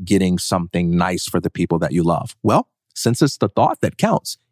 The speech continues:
give them the gift of thought. When you come home, write them a letter. Doesn't have to be more than one page,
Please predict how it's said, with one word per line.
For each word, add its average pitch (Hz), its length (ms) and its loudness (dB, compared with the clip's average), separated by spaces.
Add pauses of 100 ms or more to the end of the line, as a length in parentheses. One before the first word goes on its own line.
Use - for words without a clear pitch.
(140)
give 190 180 4
them 190 160 4
the 147 80 6
gift 131 280 2
of 113 100 -2
thought. 80 240 -2 (440)
When 95 140 2
you 95 80 4
come 165 240 2
home, 98 340 2 (600)
write 104 420 0
them 156 140 6
a 180 60 6
letter. 104 420 2 (280)
Doesn't 98 220 2
have 131 140 0
to 123 80 -2
be 117 100 4
more 110 200 2
than 113 160 2
one 123 160 2
page, 98 480 -2